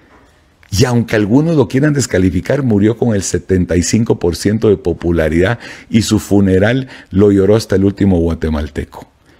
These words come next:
Como nunca antes visto un político que entregó cuarenta años de servicio a su país.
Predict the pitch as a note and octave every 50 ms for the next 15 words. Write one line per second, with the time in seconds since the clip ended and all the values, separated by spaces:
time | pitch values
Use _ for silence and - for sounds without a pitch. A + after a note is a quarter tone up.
0 | _ _ - - G2 F#2+ F#2+ F#2+ G2 G#2 A2+ B2 C#3 D3+ D#3+ D#3+ D3 - - A#2
1 | A#2+ C3 C3 C3 A2+ G2+ F#2 E2+ E2+ F2 A#2 C3 C3 - - - A#2+ A#2 A#2+ A2
2 | - - F2 F2 F2 F#2 G#2+ A2 - B2 G2+ - G#2 - - F2 E2+ E2 F2 F2
3 | F#2 G#2 G#2+ - - G#2+ G2+ F#2+ F2+ F2+ F#2+ A2 B2 C3+ C#3 B2+ - G#2 G2 G2+
4 | A2+ B2 C3 B2 A2+ G2+ F#2 E2 - F2+ E2 D#2+ E2 F#2+ G#2+ A2 - G2+ F2+ -
5 | - D2+ - - - - - - - - -